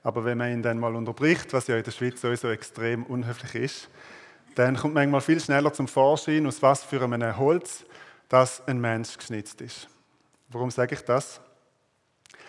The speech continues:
Wir widmen unserem Gebet heute aus einer sehr ungewohnten Perspektive. Gebet als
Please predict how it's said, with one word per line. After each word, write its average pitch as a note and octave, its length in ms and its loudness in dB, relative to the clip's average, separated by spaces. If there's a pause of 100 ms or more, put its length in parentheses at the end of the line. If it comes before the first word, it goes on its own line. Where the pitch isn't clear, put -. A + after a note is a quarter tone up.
(280)
Wir B2 120 -4
widmen D3 300 2
unserem C#3+ 320 0
Gebet C3+ 640 2 (100)
heute C#3+ 360 -4
aus C3 240 -4
einer A#2+ 240 6
sehr B2+ 340 0
ungewohnten B2+ 580 -2
Perspektive. A2 840 -6 (540)
Gebet C#3 560 2 (400)
als A#2 500 0